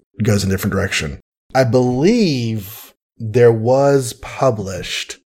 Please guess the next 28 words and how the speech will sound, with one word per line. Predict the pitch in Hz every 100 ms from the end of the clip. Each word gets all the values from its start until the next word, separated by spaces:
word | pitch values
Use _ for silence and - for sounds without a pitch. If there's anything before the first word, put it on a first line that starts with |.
| _
a | 117 110
list | 110 120 110 - -
of | 107 98
all | - 101 104 104
the | 107
comics | 107 - 107 101 95 -
referenced | 98 95 - 80 76 - - -
in | 101 95
this | 92 90
story. | - - 85 73 50 - _ _ -
I | 101
think | 107 104 -
in | 107 101 117
one | 113 120
of |
the | 117
editions | 107 104 - 107 101
of |
Marvel's, | 95 101 95 92 90 87
maybe | 107 104 101
it | 107
was | 101
a |
hardcover | 101 98 98 104 92
edition | 82 - 101
that | 90
I |
had, | 92 90 87 90